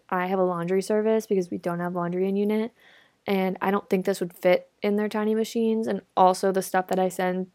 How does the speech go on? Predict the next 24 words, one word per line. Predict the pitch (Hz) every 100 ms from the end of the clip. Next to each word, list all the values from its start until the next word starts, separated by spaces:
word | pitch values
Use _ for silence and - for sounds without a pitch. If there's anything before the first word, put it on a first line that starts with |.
| -
sometimes | 190 180 180 175
shrinks, | - 180 185 208 - - _ _ _
and | 196
I | 185
don't | 175 180
want | 196 190
that | - 208
to |
happen, | 208 - 208
so | 196
I | 190
will | 190
only | 196 214
wash | 208 190
this | 190 185
in |
my | 180
house. | 175 180 - - - _ _ -
Is | 208
that | 233
gross? | 233 285 302 - -
Maybe. | 220 226 196 196 - _ _ _ _ _ _
Oh | - 185
well. | 165 165